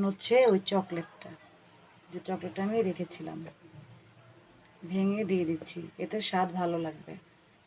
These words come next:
বন্ধুরা, আমার সব কিছু মিক্সড করা হয়ে গেছে,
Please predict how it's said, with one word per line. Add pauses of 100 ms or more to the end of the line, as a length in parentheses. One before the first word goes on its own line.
(720)
বন্ধুরা, (180)
আমার
সব
কিছু (160)
মিক্সড
করা (100)
হয়ে
গেছে,